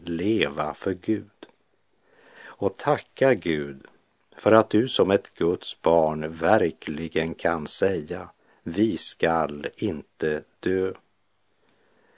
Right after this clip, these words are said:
Herren Jesus kom till vår jord för att dö. Han sa att det var därför han kom, för att dö i ditt och mitt ställe.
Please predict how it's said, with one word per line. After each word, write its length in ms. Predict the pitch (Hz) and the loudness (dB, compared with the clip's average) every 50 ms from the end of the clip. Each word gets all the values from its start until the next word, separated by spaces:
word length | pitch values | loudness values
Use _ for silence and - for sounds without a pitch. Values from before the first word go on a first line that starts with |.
| _ _ _ _ _ _ _ _ _ _ _ _ _ _ - - - | _ _ _ _ _ _ _ _ _ _ _ _ _ _ -20 -20 -4
Herren 520 | - 113 107 104 104 101 101 101 101 104 | 0 2 4 6 8 8 8 8 8 4
Jesus 960 | 98 92 - - 139 117 87 71 - - - - - 175 120 80 - - - - | 2 0 0 2 2 4 4 2 2 -2 -4 -2 0 0 0 0 -2 -6 -8 -8
kom 380 | - - 104 90 90 101 131 139 | 0 4 6 6 8 6 4 2
till 180 | - - 156 | 0 0 0
vår 280 | 123 92 87 90 101 113 | 2 4 6 6 6 4
jord 520 | 104 80 76 80 85 85 71 71 - - - - | 4 2 0 0 0 0 -2 -4 -6 -10 -12 -12
för 420 | - - - 80 85 104 110 92 | -4 0 2 6 6 6 6 6
att 220 | 85 92 104 - _ _ | 4 2 2 -2 _ _
dö. 220 | - - 170 143 - - - - - _ _ _ _ _ _ _ _ _ _ - | -4 -4 -2 -2 -4 -8 -14 -18 -20 _ _ _ _ _ _ _ _ _ _ -20
Han 400 | - - - - 98 104 107 104 | -20 -16 -2 4 4 6 6 4
sa 460 | - - - 85 85 101 123 139 123 | 2 0 0 4 6 8 8 8 6
att 240 | 101 - _ - - _ | 4 2 _ -18 -20 _
det 200 | - 117 127 123 | -2 2 2 4
var 300 | 98 92 101 127 143 - - _ | 6 6 6 6 4 2 -2 _
därför 840 | - 87 80 76 82 98 127 139 - - - - 170 104 78 73 - - | 2 2 4 4 2 0 -2 -6 -12 -8 -2 0 0 2 0 -2 -4 2
han 260 | - 104 92 92 92 | 4 4 4 4 4
kom, 440 | - - 165 165 113 87 92 95 - _ _ _ _ _ _ _ _ _ _ _ _ - - - - _ | 4 6 6 6 6 2 -4 -12 -16 _ _ _ _ _ _ _ _ _ _ _ _ -20 -20 -20 -20 _
för 200 | - - 113 101 | 0 2 4 6
att 300 | 95 82 - - - _ | 6 6 4 2 -2 _
dö 380 | - 90 90 95 98 107 120 127 110 - _ _ - - | 0 2 4 6 6 6 4 2 0 -8 _ _ -6 -4
i 100 | 147 147 | -2 -2
ditt 360 | 127 104 85 80 - _ - | 0 0 -2 -2 -4 _ 0
och 100 | 107 101 | 2 2
mitt 240 | 95 78 71 73 - | 2 0 -4 -6 -8
ställe. 520 | - - - - 107 98 87 82 101 104 | -12 -4 0 0 0 0 -2 -8 -12 -14